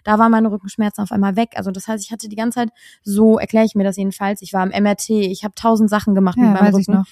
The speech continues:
Speaker 1: Es wurde nicht besser, es war so schlimm, dass ich teilweise nachts
Speaker 2: Und die haben ja auch nichts
Speaker 1: aufgestanden bin.
Speaker 2: gefunden.
Speaker 1: Nein, da war nichts, kerngesund.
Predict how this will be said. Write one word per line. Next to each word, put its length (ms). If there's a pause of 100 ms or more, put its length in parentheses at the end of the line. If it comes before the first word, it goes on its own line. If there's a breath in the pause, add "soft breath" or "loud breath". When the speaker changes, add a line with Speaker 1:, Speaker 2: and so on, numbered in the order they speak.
(160 loud breath)
Speaker 1:
Es 200
wurde 260
nicht 160
besser, 220
es 100
war 140
so 200
schlimm, 200
dass 120
ich 80
teilweise 360
nachts 380
Speaker 2:
Und 80
die 60
haben 60
ja 80
auch 40
nichts 160
Speaker 1:
aufgestanden 280
bin. 20
Speaker 2:
gefunden. 260
Speaker 1:
Nein, 320 (220 soft breath)
da 100
war 100
nichts, 400
kerngesund. 580